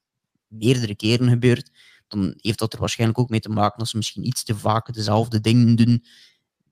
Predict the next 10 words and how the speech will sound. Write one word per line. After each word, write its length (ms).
die 600
nu 300
doorzien 420
worden 300
door, 200
eh, 340
door 160
de 120
tegenstander. 580
Dus 260